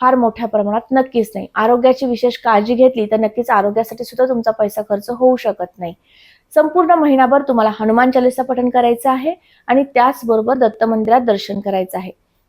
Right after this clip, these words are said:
गुरुदेवतेचं बळ तुम्हाला उत्तम आहे, परंतु गुरुदेव तुमच्यावर कृपा करण्यासाठी,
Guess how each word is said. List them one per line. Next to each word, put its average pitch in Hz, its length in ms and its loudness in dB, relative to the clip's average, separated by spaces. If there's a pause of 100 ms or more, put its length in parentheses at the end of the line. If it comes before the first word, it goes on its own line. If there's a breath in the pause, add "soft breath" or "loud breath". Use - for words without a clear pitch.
गुरुदेवतेचं 262 720 2
बळ 247 220 4
तुम्हाला 262 280 0
उत्तम 254 400 0
आहे, 240 240 -2
परंतु 220 420 -4
गुरुदेव 220 380 0
तुमच्यावर 220 380 -2
कृपा 220 340 -2
करण्यासाठी, 247 680 -2